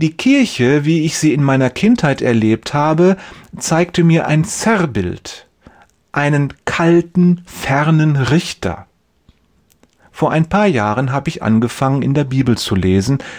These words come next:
nicht weil ich musste, sondern weil ich suchte.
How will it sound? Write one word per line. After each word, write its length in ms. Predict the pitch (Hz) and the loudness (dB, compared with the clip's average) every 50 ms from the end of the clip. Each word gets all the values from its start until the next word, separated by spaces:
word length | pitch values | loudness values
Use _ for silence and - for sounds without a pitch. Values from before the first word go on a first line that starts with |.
| - - - | -16 -6 0
nicht 240 | 180 220 - - 180 | 0 0 2 2 2
weil 140 | 151 151 | 2 2
ich 100 | 143 - | 2 2
musste, 420 | 170 151 131 - - - - - - _ _ _ _ _ _ _ _ _ | 2 2 2 0 -2 -6 -6 -8 -8 _ _ _ _ _ _ _ _ _
sondern 540 | - 104 104 104 107 107 117 123 139 135 139 - _ _ _ - | -8 -4 0 2 2 2 2 2 0 -2 -6 -10 _ _ _ -14
weil 340 | - 110 123 123 123 - - | -6 -2 0 0 0 0 -2
ich 220 | - 113 - - | -4 -6 -6 -8
suchte. 600 | - 160 196 202 - - - - - - 85 92 | -4 0 0 0 0 -2 -6 -10 -12 -12 -12 -14